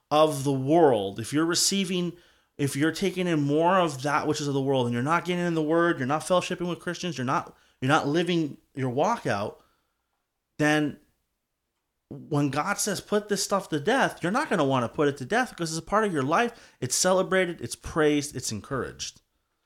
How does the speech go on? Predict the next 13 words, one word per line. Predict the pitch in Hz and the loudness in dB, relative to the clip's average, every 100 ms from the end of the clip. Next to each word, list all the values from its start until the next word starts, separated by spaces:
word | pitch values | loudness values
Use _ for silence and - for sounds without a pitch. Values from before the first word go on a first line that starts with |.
| _ | _
So | - | 4
I | 139 | 6
just | 180 247 | 6 4
wanna | 175 | 2
quickly | - 185 160 | 0 0 2
look | 135 160 | 2 2
at | 143 | 2
this. | 113 107 - - _ _ _ _ _ | 0 -4 -10 -16 _ _ _ _ _
Um, | 123 120 117 117 110 _ _ _ _ _ 175 | -2 0 0 -4 -8 _ _ _ _ _ -10
look | 175 | -8
at | 117 | -2
one, | 156 190 123 107 | 2 2 2 -4
fornication. | - 143 123 123 131 - 107 | -4 -2 -4 -8 -10 -12 -14